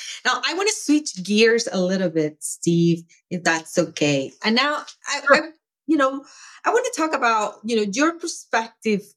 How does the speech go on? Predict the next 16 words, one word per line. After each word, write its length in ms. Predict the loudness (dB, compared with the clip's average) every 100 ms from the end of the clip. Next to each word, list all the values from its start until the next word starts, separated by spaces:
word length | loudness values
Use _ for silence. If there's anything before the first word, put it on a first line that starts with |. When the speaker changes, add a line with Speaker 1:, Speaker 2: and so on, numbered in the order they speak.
| _ _ _ 0
Speaker 1:
in 120 | 4
the 100 | 4
world 360 | 4 2 2 0
of 60 |
cybersecurity. 920 | -4 -4 -2 -6 -8 -6 -4 -4 -4
Of 120 | -6 -6 0
course, 240 | 0 2
you, 240 | 2 0 0
you 160 | 2
are 100 | 4
in 140 | 4 4
Intel, 580 | 2 2 0 0 0 -6 _ _ _ -4
a 280 | -2 0 0
large 400 | 2 2 0 -2
organization. 880 | 0 0 -2 -2 -2 -2 -4 -6 -10 -16 -20 -12 -4
But 240 | -4 -4